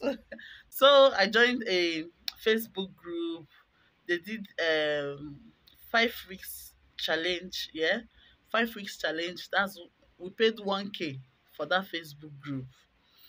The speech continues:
So when I joined the Facebook, I only, I was just consistent for just two weeks, following up their diet and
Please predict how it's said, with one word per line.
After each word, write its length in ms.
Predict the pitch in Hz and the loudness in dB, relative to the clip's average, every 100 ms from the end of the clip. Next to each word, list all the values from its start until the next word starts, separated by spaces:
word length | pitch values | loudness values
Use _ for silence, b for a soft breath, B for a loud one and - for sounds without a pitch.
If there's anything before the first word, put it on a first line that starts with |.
| B B B _ | B B B _
So 320 | - 220 196 | 4 4 6
when 180 | 247 262 | 6 6
I 80 | 202 | 4
joined 240 | 214 220 | 2 0
the 80 | 175 | -4
Facebook, 540 | - 180 165 156 - - | -4 -4 -4 -12 -10 -2
I 180 | 180 | 0
only, 440 | 190 226 233 226 220 | 2 2 2 -2 0
I 80 | 175 | 2
was 220 | 170 175 | 2 0
just 220 | 220 226 | -2 -6
consistent 500 | 180 180 190 - 190 | -10 -8 -10 -4 -4
for 160 | - 151 | -6 -6
just 380 | 165 185 - - | -6 -6 -12 -14
two 120 | 160 | -12
weeks, 440 | 143 - - - _ _ _ _ - | -12 -12 -18 -20 _ _ _ _ -12
following 320 | 190 196 196 | -4 -4 -2
up 220 | 185 180 - | -2 -2 -2
their 160 | 139 | -4
diet 640 | 139 175 170 175 165 170 - | 2 2 4 2 0 -4 -4
and 320 | 147 143 139 | -4 -4 -6